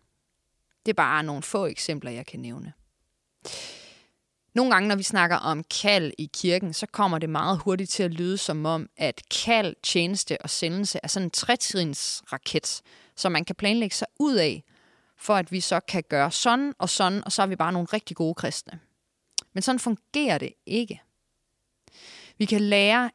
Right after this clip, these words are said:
af de mange kaldshistorier, som vi læser om i Bibelen,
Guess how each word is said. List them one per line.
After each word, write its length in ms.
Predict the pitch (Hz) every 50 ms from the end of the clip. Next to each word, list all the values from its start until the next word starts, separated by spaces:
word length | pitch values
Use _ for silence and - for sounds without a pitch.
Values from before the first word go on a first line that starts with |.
| -
af 140 | - 190 190
de 100 | 170 190
mange 540 | 180 175 156 131 143 165 190 214 208 185 - _ _ _ _
kaldshistorier, 840 | - - 247 240 226 - - - 190 165 - - 170 156 135 113 -
som 260 | - - 165 156 160
vi 60 | 165 165
læser 400 | 175 190 196 190 175 - 143 - -
om 220 | - 190 185 170 -
i 100 | - 165
Bibelen, 560 | 160 _ - 208 196 - - - 139 139 147